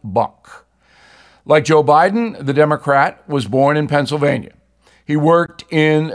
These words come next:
the U S House, the U S Senate, then became Secretary of State under President James Polk. Buchanan served as president himself from eighteen fifty-seven to sixty-one. While in office, he did nothing,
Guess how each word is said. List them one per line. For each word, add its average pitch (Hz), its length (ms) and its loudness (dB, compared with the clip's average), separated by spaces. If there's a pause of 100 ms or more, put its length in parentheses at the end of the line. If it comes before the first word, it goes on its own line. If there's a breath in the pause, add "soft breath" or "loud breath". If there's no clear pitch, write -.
(120)
the 135 100 -2
U 143 200 0
S 123 140 -2
House, 233 420 -2
the 139 120 -6
U 139 200 0
S 139 120 -2
Senate, 247 420 0
then 143 140 -2
became 139 360 -2
Secretary 143 600 -4
of 123 80 -8
State 220 400 -2
under 160 220 -4
President 151 560 -4
James 131 380 -4
Polk. - 500 -8 (760 soft breath)
Buchanan 165 500 0
served 180 720 0 (120)
as 180 560 2
president 123 580 -6
himself 160 720 -2 (500 soft breath)
from 151 220 -2
eighteen 175 440 -2
fifty-seven 156 640 -2
to 151 60 -4
sixty-one. 160 680 -6 (760 soft breath)
While 156 280 2
in 165 100 0
office, 170 460 2
he 170 120 -2
did 180 220 2
nothing, 180 560 0